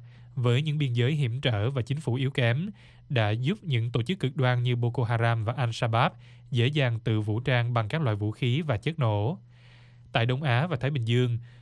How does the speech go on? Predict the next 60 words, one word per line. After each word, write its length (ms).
do 160
một 200
loạt 220
các 120
cuộc 140
xung 160
đột 120
vũ 200
trang 360
từ 80
những 160
năm 120
một 60
nghìn 180
chín 140
trăm 180
bốn 180
mươi, 340
mìn 180
bẫy 240
và 300
vật 200
liệu 220
chưa 220
nổ 340
vẫn 220
là 120
mối 140
đe 120
dọa 280
thường 220
xuyên. 420
Tương 140
tự 100
như 160
vậy, 320
tại 120
vùng 320
bán 180
đảo 200
Ban 280
Căng 380
và 260
Ukraine, 680
mìn 180
bẫy 260
và 120
những 200
kho 200
vũ 140
khí 360
kém 140
an 220
toàn 340
cũng 140
là 120
những 200
mối 220
quan 140
tâm. 340